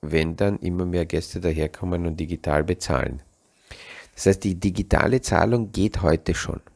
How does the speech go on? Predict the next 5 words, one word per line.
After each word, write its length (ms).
Äh, 260
nur 500
dauert's 380
einige 400
Tage, 560